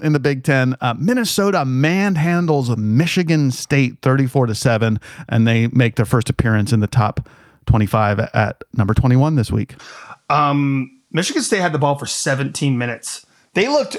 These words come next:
Speaker 2: worse.
Speaker 1: Ugh.
Speaker 2: They looked worse in this game than they did against Washington. Like, maybe Minnesota's for real. Like, it's very possible. Or is Michigan State really that bad? Um,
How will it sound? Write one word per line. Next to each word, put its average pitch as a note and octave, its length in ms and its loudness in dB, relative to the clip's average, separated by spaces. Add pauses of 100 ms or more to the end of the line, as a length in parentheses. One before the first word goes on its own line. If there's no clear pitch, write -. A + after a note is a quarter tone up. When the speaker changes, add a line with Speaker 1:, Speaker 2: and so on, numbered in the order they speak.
Speaker 2:
worse. G3 920 -2
Speaker 1:
Ugh. A#2 60 2
Speaker 2:
They D3+ 280 2
looked F#4 180 -2
worse G#3+ 380 -2
in F#3+ 60 0
this G#3 180 0
game G#3 160 0
than F3+ 60 -2
they F3+ 100 0
did F#3+ 160 -2
against E3+ 240 -4
Washington. D3+ 920 -2 (360)
Like, D#3 260 -2
maybe G#3 320 0
Minnesota's G#3+ 600 0
for D#3 120 -2
real. C3+ 420 -6 (200)
Like, D3 160 -4 (280)
it's F#3+ 260 -4
very G#3+ 200 0
possible. F#3+ 440 0
Or G#3+ 260 0
is E3 220 -4
Michigan F3 380 -4
State E3+ 340 0
really E3 480 -2
that D3+ 340 -2
bad? C3 460 -2 (520)
Um, A#2+ 540 -4